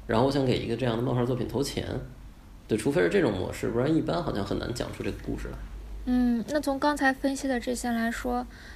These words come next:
Speaker 2: 对整个漫画产业而言，你觉得什么样的发展是更好的，或者说它还有什么方向和方式可以发展？
Speaker 1: 嗯，我自己觉得可能还是舍弃现在，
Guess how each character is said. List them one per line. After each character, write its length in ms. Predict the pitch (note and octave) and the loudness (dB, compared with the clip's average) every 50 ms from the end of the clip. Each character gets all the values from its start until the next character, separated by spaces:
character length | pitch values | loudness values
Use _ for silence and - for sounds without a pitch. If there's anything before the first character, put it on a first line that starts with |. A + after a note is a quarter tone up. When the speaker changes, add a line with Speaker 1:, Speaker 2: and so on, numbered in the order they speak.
| - - | -10 0
Speaker 2:
对 200 | - B3+ A#3+ A#3+ | 4 4 6 6
整 240 | A#3 A#3 - - - A#3 | 4 2 -2 -6 -6 -2
个 140 | A#3+ A#3+ | 0 0
漫 160 | A#3 B3 B3+ B3 | 2 2 2 4
画 160 | B3+ C4 B3 | 4 2 2
产 240 | B3 - - B3 A#3+ | 2 -2 -4 -4 -2
业 80 | A#3 A#3+ | 0 0
而 220 | A#3+ A#3 A#3 A3+ | 2 0 0 0
言， 380 | A3 A3 A3+ A3+ A3+ A3+ A#3 A#3 - - - - - - - | 0 -2 0 0 0 -2 -2 -4 -8 -14 -18 -18 -16 -6 -4
你 100 | A#3+ A3+ | -2 0
觉 180 | G#3 A#3+ A#3 | 0 0 2
得 100 | A#3 C#4 | 4 4
什 180 | C#4 - - B3 | 4 4 4 2
么 100 | G#3+ A3 | 0 0
样 200 | A#3+ B3+ B3+ B3+ | 0 0 0 0
的 120 | B3 A#3 | -2 -2
发 260 | A#3 - - B3+ C4 F3 | -4 -4 -4 -2 -2 -2
展 420 | - - - A#2 G#2 F#2 - - - - | 0 0 0 0 -2 -4 -6 -10 -12 -10
是 640 | - - - - B3 A#3+ A#3+ A#3+ A3+ - - - - - - - - - - - - - - | -8 -6 -4 -2 -2 0 0 0 0 -2 -4 -6 -10 -10 -12 -14 -16 -16 -16 -18 -18 -10 0
更 160 | - D#4 D4+ | 2 2 2
好 200 | C#4 - - - | 2 -2 -6 -6
的， 100 | - - | -4 -6
或 140 | B3 - D4+ C4+ | 0 2 2 2
者 100 | A3+ A#3 | 2 2
说 240 | - C4+ C4+ C#4 C#4 - - - - - | 2 2 0 0 0 -6 -12 -14 -14 -8
它 100 | - D#4 | -6 -4
还 240 | C#4+ - - C4+ C#4 | -2 0 2 4 4
有 160 | D#4+ E4 E4 | 4 4 4
什 120 | D#4 - G#3+ | 2 0 -2
么 140 | G3+ G#3+ G#3+ | -2 -4 -2
方 300 | - - C#4+ D4+ D#4 D#4 | -2 -2 -2 -2 -2 -4
向 240 | - D#4 B3+ A#3+ | -4 -4 -4 -4
和 100 | A#3 A#3 | -4 -4
方 300 | A#3 - - D4 D#4 D#4+ | -4 0 0 0 2 2
式 180 | D#4 - - C4+ | 0 0 0 -2
可 160 | A3 - - | -2 -2 -2
以 80 | A3+ G#3 | -2 -2
发 240 | - - - - B3 | -2 -4 -6 -6 -6
展？ 240 | - - - - - - - - - - - - - - - - | -6 -8 -8 -8 -10 -12 -16 -18 -18 -18 -16 -16 -16 -16 -10 -4
Speaker 1:
嗯， 760 | B2+ B2 A#2 A#2+ A#2 A#2 A#2 A2+ A2+ A2+ A2 A2 G#2+ A2 A2+ A#2 A#2+ - | -2 -2 0 0 0 0 0 0 -2 -2 -2 -2 -2 -2 -4 -4 -4 0
我 160 | C#3 B2 A2+ | 0 2 2
自 180 | G#2 - G3 G#3 | 0 0 -4 -6
己 180 | - - - | -4 -6 -8
觉 160 | - - - G2+ | -6 -4 -4 -2
得 120 | G#2+ B2 | -2 -4
可 160 | B2+ - - | -4 -6 -8
能 160 | - G#2+ G2+ | -8 -6 -4
还 120 | G#2 G2+ G2+ | -4 -4 -4
是 260 | G2+ - - B2 B2 | -4 -2 -2 -2 -2
舍 180 | B2 - - A#2+ | -2 -4 -6 -6
弃 180 | - - - A#2+ | -6 -6 -6 -4
现 160 | B2 B2 A#2+ | -2 0 0
在， 120 | A2 G2+ | 0 -2